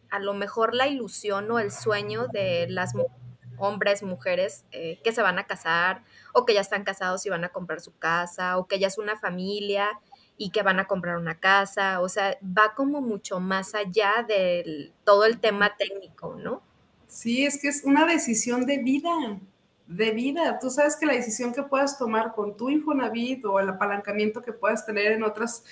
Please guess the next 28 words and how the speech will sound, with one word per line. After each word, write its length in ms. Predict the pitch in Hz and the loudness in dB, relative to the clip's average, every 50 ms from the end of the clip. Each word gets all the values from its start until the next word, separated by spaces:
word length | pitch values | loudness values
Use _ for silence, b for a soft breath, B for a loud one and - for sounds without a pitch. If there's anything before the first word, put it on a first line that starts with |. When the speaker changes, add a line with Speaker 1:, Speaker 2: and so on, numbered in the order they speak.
| B B B B - | B B B B -6
Speaker 2:
eh, 400 | 202 196 208 202 202 196 190 185 | -2 2 2 2 4 4 4 4
es-, 200 | 196 190 - - - | 2 2 0 -2 -2
eh, 240 | 196 196 190 196 190 | -2 0 0 2 2
no 160 | 190 196 214 | 2 2 2
sé, 100 | 202 214 | 2 2
en 120 | 165 202 202 | 0 0 0
el 100 | 196 196 | 0 2
banco 240 | 208 208 214 - | 2 2 2 2
o 40 | 226 | 0
algo 120 | 220 233 240 | 0 2 2
así, 340 | 247 240 262 254 254 - | 2 2 2 0 2 2
es 140 | 226 240 226 | 2 2 4
de 80 | 277 285 | 2 2
vida, 400 | 269 269 302 302 302 262 220 - | 2 2 4 4 4 4 2 2
porque 240 | - 208 208 - 214 | 0 -4 -4 -4 -6
tú 140 | 214 - 220 | -6 -6 -6
sabes 220 | - 247 262 262 | -2 -2 -2 -2
que 100 | 262 262 | -2 -4
puede 180 | 254 - 233 233 | -4 -2 -2 -2
ser 180 | - 247 233 | -2 -2 -2
mínimo 360 | 226 233 233 247 247 233 220 214 | 0 0 0 0 0 0 0 2
diez, 320 | 214 214 214 220 233 - | 4 4 4 4 4 0
quince, 360 | - - 226 220 226 220 233 | -4 -6 -6 -6 -6 -4 -2
veinte 300 | 220 220 220 226 220 220 | 0 0 0 0 0 0
años 320 | 214 220 233 240 254 247 247 | 0 0 0 -2 -4 -6 -6
esta 220 | 233 240 - 247 | -6 -6 -4 -4
decisión. 680 | 247 247 247 - 196 - - 214 240 294 320 311 B B B B B B B _ _ _ | -4 -4 -4 -4 -6 -4 -2 0 0 2 0 0 B B B B B B B _ _ _
Entonces, 640 | 208 190 196 202 208 208 - 226 233 233 - - - | -16 -6 -2 0 0 0 0 -2 -2 -2 -2 -4 -8